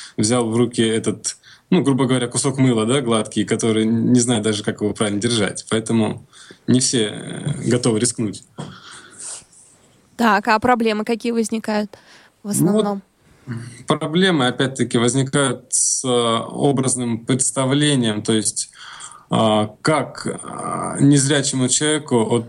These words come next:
Speaker 1: раньше у него под руками, под, под пальцами были, да, все кнопки, джойстики, а, а сейчас нужно это все в голове держать,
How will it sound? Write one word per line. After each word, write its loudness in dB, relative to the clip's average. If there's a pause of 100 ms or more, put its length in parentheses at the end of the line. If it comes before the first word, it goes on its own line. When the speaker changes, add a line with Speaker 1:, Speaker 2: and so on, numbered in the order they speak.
Speaker 1:
раньше 0
у 2
него 2
под 0
руками, 0
под, -2
под -4
пальцами 0
были, 0
да, 0
все -2
кнопки, 0
джойстики, -2 (840)
а, 2
а 2
сейчас -2
нужно 2
это 2
все -2
в 0
голове 2
держать, -2